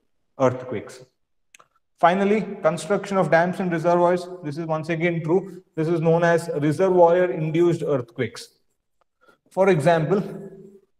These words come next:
your Koyna Dam in Maharashtra, across Koyna River,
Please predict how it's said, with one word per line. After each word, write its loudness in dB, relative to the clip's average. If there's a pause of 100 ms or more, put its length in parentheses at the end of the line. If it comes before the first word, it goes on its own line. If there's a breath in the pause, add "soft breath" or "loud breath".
(320)
your 2
Koyna 4
Dam 0 (140)
in -2
Maharashtra, 4
across 4
Koyna 2
River, -4